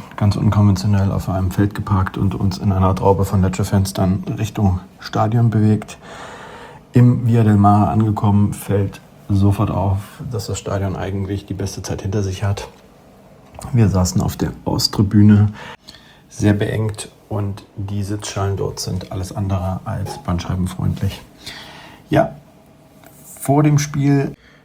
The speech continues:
haben die Lecce Ultras in der Kurve Nord ihrem Namen alle Ehre gemacht und das Stadion einmal innerhalb kürzester Zeit auf imposante Art und Weise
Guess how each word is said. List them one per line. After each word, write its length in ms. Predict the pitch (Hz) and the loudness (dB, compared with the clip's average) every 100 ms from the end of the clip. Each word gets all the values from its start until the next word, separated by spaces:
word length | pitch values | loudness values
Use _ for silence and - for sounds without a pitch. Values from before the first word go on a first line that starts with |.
| _ | _
haben 240 | - 98 107 | -6 0 0
die 80 | 98 | 0
Lecce 240 | 101 104 | -2 -4
Ultras 480 | - 107 - 101 95 | -2 -4 -4 -6 -4
in 100 | 98 | -4
der 80 | 95 | -4
Kurve 240 | 104 95 95 | -4 -4 -2
Nord 460 | 90 87 90 - | -2 -2 -6 -6
ihrem 180 | 113 98 | -4 -2
Namen 360 | 92 92 95 - | -2 0 -2 -4
alle 200 | 101 95 | -4 -4
Ehre 240 | 85 95 90 | -2 -4 -4
gemacht 460 | 85 90 - - - | -4 -4 -6 -14 -10
und 320 | 110 98 - - | -6 -6 -8 -10
das 180 | 107 | -8
Stadion 460 | - - 92 87 - - - | -6 -6 -6 -6 -8 -12 -10
einmal 520 | - 98 90 85 95 | -4 -2 -2 -4 -2
innerhalb 300 | 98 95 92 | -2 -2 -2
kürzester 380 | 92 - - 85 | -4 -6 -10 -6
Zeit 340 | 95 92 - - _ - - - _ _ - - - | -4 -4 -6 -16 _ -20 -20 -20 _ _ -20 -8 -2
auf 140 | 110 | 0
imposante 540 | 113 110 98 95 95 - | 0 4 4 4 2 0
Art 120 | 90 | -2
und 120 | 90 | 0
Weise 440 | 90 90 95 92 | 2 0 0 -2